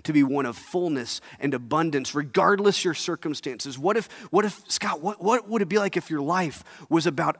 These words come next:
others-oriented service and not just about meeting your own needs? Scott, what would it look like if?" That's the kind of healer that Jesus is. God didn't send his son into the world to judge the world. Jesus diagnoses,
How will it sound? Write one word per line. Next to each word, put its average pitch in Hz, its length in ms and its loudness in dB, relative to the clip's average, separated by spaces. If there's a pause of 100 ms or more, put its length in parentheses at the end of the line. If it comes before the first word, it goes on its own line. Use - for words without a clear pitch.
others-oriented 175 920 0
service 175 480 -2
and 147 80 0
not 165 200 -2
just 165 200 -6
about 143 220 2
meeting 151 260 2
your 139 140 2
own 135 160 0
needs? 143 180 0
Scott, - 320 -6
what 175 260 -6
would 185 140 -4
it 156 140 -8
look 170 280 -6
like 113 300 -12
if?" 139 380 -12 (1000)
That's 143 220 -2
the 156 100 -6
kind 127 300 -6
of 117 100 -6 (240)
healer 123 420 -4
that 98 140 -12
Jesus 110 480 -10
is. 87 440 -16 (1000)
God 135 240 -4
didn't 123 200 -4
send 113 240 -4
his 104 100 -8
son 113 160 -6
into 101 140 -8
the 95 100 -8
world 101 300 -8
to 92 60 -14
judge 90 380 -12
the 87 100 -12
world. 85 340 -12
Jesus 113 520 -8
diagnoses, 95 1000 -8